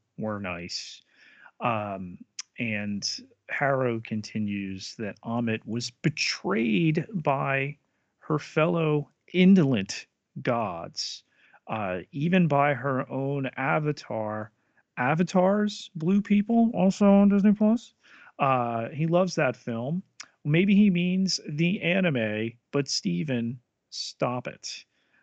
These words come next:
Uh, he's not going to kill him, and Harrow knows about the voice in his head. It's relentless, forever unsatisfied, and no matter how hard he might try to please it,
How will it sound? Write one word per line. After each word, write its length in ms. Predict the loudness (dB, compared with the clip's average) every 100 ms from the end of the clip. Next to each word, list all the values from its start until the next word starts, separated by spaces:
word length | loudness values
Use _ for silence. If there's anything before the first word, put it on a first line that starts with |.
| _
Uh, 380 | -4 -2 -2 -6 -10
he's 320 | -12 -12 -6
not 320 | -4 -4 -4 -8 -6
going 320 | -4 0 0
to 140 | 0 -2
kill 300 | -2 -2 -2
him, 440 | -2 -4 -4 -6 -10 _ -20 _ _
and 180 | -6 -6
Harrow 460 | -4 -4 -2 0 2
knows 580 | 2 2 2 0 0 -2
about 320 | -2 -2 -4
the 80 | -8
voice 580 | -6 -4 -4 -4 -6 -6
in 180 | -8 -8
his 400 | -6 -8 -8 -10
head. 400 | -10 -8 -8 -10
It's 300 | -10 -12 -10
relentless, 840 | -8 -8 -6 -6 -8 -8 -8 -8 -12
forever 680 | -12 -12 -10 -8 -6 -6
unsatisfied, 1120 | -6 -8 -8 -10 -10 -14 -12 -12 -12 -12 -12 -14 _ _ -10
and 140 | -6
no 100 | -6
matter 360 | -6 -6 -6 -6
how 260 | -6 -8 -8
hard 480 | -4 -2 -2 -2
he 120 | -2 -2
might 240 | -2 -4
try 260 | -6 -6 -6
to 80 |
please 480 | -6 -8 -2 0 0
it, 300 | -4 -6 -12